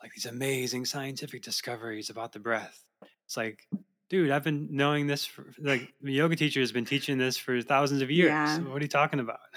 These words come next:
Speaker 1: <laughs>
Speaker 2: That's one
Speaker 1: Like, <laughs>
Speaker 2: way I've really noticed the infiltration of yoga into our culture, and now science is like, "Oh, we're gonna, that makes sense, but now we need to prove it," right? Yeah.
Speaker 1: Yeah. <laughs>
Speaker 2: It's interesting.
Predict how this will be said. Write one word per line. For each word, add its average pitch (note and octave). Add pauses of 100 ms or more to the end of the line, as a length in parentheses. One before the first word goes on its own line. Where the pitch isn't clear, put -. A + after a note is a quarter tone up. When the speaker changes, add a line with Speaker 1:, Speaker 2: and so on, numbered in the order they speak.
(120)
Speaker 1:
<laughs> A#2+ (440)
Speaker 2:
That's G3
one G#3
Speaker 1:
Like, -
<laughs> -
Speaker 2:
way F#3+
I've E3+
really E3+
noticed D#3 (100)
the E3+
infiltration G3+
of E3
yoga E3
into D#3+
our D3+
culture, E3
and D3
now D#3
science D#3
is D#3
like, D#3+
"Oh, G#3+ (580)
we're F#3+
gonna, G3 (320)
that D#3+
makes D4
sense, C#3+
but D3
now F3
we G3
need F3+
to -
prove G3
it," G#2
right? D3 (1000)
Yeah. E2
Speaker 1:
Yeah. G2
<laughs> -
Speaker 2:
It's -
interesting. -